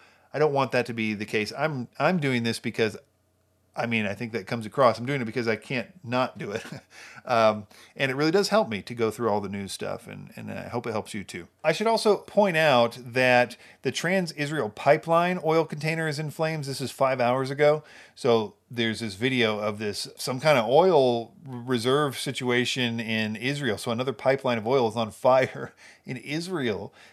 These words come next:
apparently as a result of a Gaza, direct hit from a Gaza rocket. So this is big. This is gonna do a lot of the same thing, and it makes me think it's all coordinated. Who knows what's going on?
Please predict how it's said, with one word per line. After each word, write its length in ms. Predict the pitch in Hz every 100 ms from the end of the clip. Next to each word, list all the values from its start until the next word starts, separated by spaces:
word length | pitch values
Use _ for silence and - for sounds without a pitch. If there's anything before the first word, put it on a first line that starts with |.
| -
apparently 440 | 120 131 131 123
as 100 | 117
a 60 | 117
result 340 | 107 113 113
of 160 | 110 104
a 200 | 104 104
Gaza, 600 | 101 117 113 113 107 107 113
direct 300 | 120 127 -
hit 160 | 123
from 100 | 120
a 60 | 107
Gaza 320 | 113 113 101
rocket. 420 | 113 123 - -
So 100 | 120
this 220 | 117 135
is 220 | 175 147 - _ _ _ 123
big. 380 | 190 185 160
This 200 | 143 143
is 80 | 151
gonna 160 | 143 156
do 180 | 151 156
a 60 |
lot 160 | 139 135
of 60 |
the 80 | 139
same 260 | - 151 143
thing, 300 | 170 185 147
and 180 | 123 113
it 80 |
makes 300 | 104 98 -
me 80 | 117
think 240 | 120 127 123
it's 100 | 139
all 160 | 135
coordinated. 600 | - 160 156 139 139 131
Who 100 | 120
knows 260 | 123 127 120
what's 200 | 123 -
going 260 | 156 160 147
on? 300 | 139 135